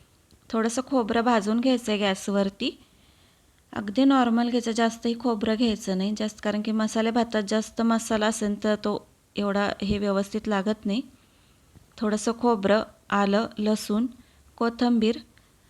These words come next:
आणि हे सर्व वाटण करून घ्यायचं आहे आणि तो मसाला इथे मी हा वापरलेला आहे. आता आपण तांदूळ घालून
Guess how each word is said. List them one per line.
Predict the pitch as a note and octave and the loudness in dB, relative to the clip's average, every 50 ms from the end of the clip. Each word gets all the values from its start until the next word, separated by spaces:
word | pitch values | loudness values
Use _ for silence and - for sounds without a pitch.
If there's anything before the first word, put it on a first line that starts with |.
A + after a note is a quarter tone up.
| _ _ _ _ _ _ _ _ _ _ _ _ _ _ - _ _ _ - | _ _ _ _ _ _ _ _ _ _ _ _ _ _ -20 _ _ _ -4
आणि | G3+ G3 G3 A3 | 0 0 0 0
हे | A#3+ A3+ B3 A#3 | 2 2 0 2
सर्व | - C#4 C4 C4+ C4+ C#4 | 2 2 2 4 4 4
वाटण | C4+ B3+ A3+ A3 - G#3+ G#3+ | 4 4 4 4 2 0 0
करून | G#3+ - A3 G#3 G#3 G#3 G#3+ | 2 2 2 2 2 2 2
घ्यायचं | G#3+ A#3+ A3 G#3 G3 - A#3 | 2 2 2 0 0 0 -2
आहे | A#3+ A#3+ | 0 0
आणि | A3 A3+ A#3+ A#3 | 0 0 0 2
तो | C4 C4 | 2 4
मसाला | B3+ A#3+ A3 G#3 - G#3 G3 A3+ | 4 4 2 0 -2 -2 0 0
इथे | A#3 A3+ A#3 - F#3+ | 0 0 -2 -2 0
मी | G3 A3 | 0 0
हा | A#3+ A#3 A#3 A3 | 2 2 0 0
वापरलेला | G#3+ G#3+ G3+ F#3+ - - E3+ - F3 F3+ F3+ F#3+ F#3 | 0 0 -2 -2 -2 -6 -4 -4 -2 -2 -2 -2 -2
आहे. | G3 G3 F#3+ - - | -2 -2 -2 -4 -6
आता | F#3 - G#3 A3+ C4 - - - - - - - _ _ _ _ _ | -4 -2 -2 -2 -2 -6 -12 -20 -20 -20 -20 -20 _ _ _ _ _
आपण | - - - - A3 A3 A3 | -10 -6 -4 -2 -2 0 4
तांदूळ | A#3 A3 G#3+ A3 A3+ A#3+ B3 | 4 4 6 6 6 4 4
घालून | B3 C4+ C4 A#3 A#3 B3 B3+ | 4 4 4 4 4 2 2